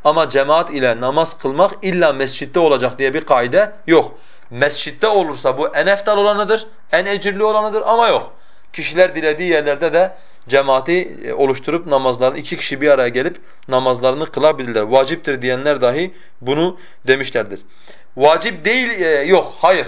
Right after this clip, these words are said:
Hem cemaatle kılmak vaciptir, hem de cemaati mescitte ikame etmek vaciptir, e, diyenler ise demişlerdi ki bu mescitlerin inşa edilmesinin sebebi budur.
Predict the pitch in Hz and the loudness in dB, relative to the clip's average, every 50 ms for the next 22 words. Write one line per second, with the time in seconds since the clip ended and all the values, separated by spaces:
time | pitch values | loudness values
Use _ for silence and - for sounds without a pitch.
0 | - 143 170 202 185 185 185 185 190 196 208 208 - 220 208 - 202 208 208 220 | 0 0 0 0 2 2 2 4 4 4 2 2 2 -2 -2 0 -2 -2 0 0
1 | 240 - 226 254 254 240 202 247 - - 240 226 226 - - - - - - - | 0 2 4 2 2 2 0 -4 -4 -2 -4 -4 -4 -6 -12 -16 -16 -16 -16 -16
2 | - - - - 160 175 190 185 185 180 143 160 160 165 160 160 170 170 208 208 | -16 -16 -4 0 0 0 2 2 -2 -2 0 0 0 2 2 2 2 0 -4 -4
3 | 185 175 - - - 147 151 - 202 190 175 165 - 156 156 160 170 190 170 160 | -4 -4 -4 -4 -8 -8 -2 0 0 0 0 -2 2 2 2 4 4 2 0 0
4 | - - 156 170 220 233 - 196 196 185 165 151 131 135 127 - - 107 95 - | -4 -4 0 0 0 0 0 2 4 4 4 4 0 -4 -6 -6 -8 -10 -10 -10
5 | - - - - - - - - - - - 123 120 117 113 117 135 139 139 139 | -14 -16 -16 -16 -16 -16 -16 -16 -12 -4 0 0 0 0 0 -2 0 2 2 2
6 | 156 190 208 202 175 143 - - 185 208 220 214 - - - - - - - - | 4 2 2 2 -2 -6 0 2 2 2 2 0 -6 -14 -16 -16 -16 -16 -16 -4
7 | - 123 143 170 202 190 - 190 170 147 156 151 151 147 143 175 196 180 175 156 | 0 2 2 2 0 0 0 0 0 0 -2 -4 -4 -4 -2 -2 0 0 0 0
8 | - - 156 139 127 147 160 170 165 147 147 147 143 135 - - 190 190 165 151 | 0 -4 -8 -4 0 0 0 0 0 -4 -6 -8 -6 -2 2 2 4 4 4 0
9 | 147 143 135 135 127 123 - 123 117 110 - - 131 127 135 139 220 269 339 311 | -2 -4 -4 -4 -6 -6 -4 -6 -8 -8 -4 -2 0 0 0 0 0 0 0 0
10 | - 165 - | 0 0 -4